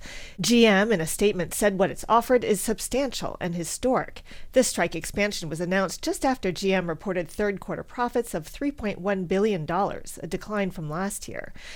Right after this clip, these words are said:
Before today's escalation, the company said the strike was costing G M two hundred million dollars a week.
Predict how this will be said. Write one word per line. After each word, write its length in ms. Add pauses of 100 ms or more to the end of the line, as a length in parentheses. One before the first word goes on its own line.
(160)
Before 400
today's 360
escalation, 680
the 80
company 340
said 240
the 60
strike 380
was 160
costing 580
G 220
M 280
two 200
hundred 340
million 420
dollars 440
a 60
week. 360